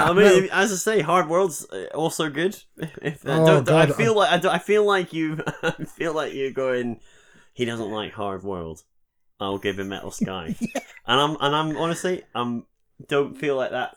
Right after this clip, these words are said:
Speaker 2: No, no,
Speaker 1: at all.
Speaker 2: I do
Speaker 1: No.
Speaker 2: quite like Metal Sky though. Metal Sky or Hard World are the two front runners.
Speaker 1: Katie's Kids.
Speaker 2: Yeah, Katie.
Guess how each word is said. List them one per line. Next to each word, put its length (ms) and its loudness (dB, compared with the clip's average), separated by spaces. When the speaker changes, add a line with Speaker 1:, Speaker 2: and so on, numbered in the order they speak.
Speaker 2:
No, 120 4
no, 100 6
Speaker 1:
at 120 6
all. 40 -8
Speaker 2:
I 100 6
do 240 4
Speaker 1:
No. 60 -4
Speaker 2:
quite 200 4
like 260 2
Metal 460 0
Sky 320 0
though. 140 -6
Metal 240 4
Sky 220 4
or 120 6
Hard 220 4
World 260 4
are 60 -2
the 80 -10
two 320 -2
front 240 -4
runners. 420 -10
Speaker 1:
Katie's 440 -2
Kids. 600 -8
Speaker 2:
Yeah, 220 -2
Katie. 300 -2